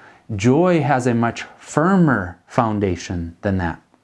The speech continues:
And so joy is not circumstantial. Uh, we see this in the New Testament. In fact, it,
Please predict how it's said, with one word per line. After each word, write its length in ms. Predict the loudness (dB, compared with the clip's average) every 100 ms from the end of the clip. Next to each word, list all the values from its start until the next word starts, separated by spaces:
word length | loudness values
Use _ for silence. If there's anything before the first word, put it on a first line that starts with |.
| _ _ _ _ _ _ _ -8 -2
And 140 | 0
so 180 | 2 2
joy 480 | 2 2 2 0 -4 -14 -20 _ -20 _
is 160 | 0 2
not 320 | 0 0 -4
circumstantial. 1000 | -2 -2 -2 -6 -2 0 0 -2 -8 -10 _ _ -20 -20 -20 -20 _ -4
Uh, 420 | 0 2 0 -2 -6 -20 -4
we 220 | 0 2
see 260 | 0 0 2
this 300 | 2 0 2
in 160 | 2
the 60 | 2
New 200 | 2 0
Testament. 500 | 0 -4 -4 -4 -2
In 100 | -2
fact, 380 | 0 -2 -2 -10
it, 260 | -4 -4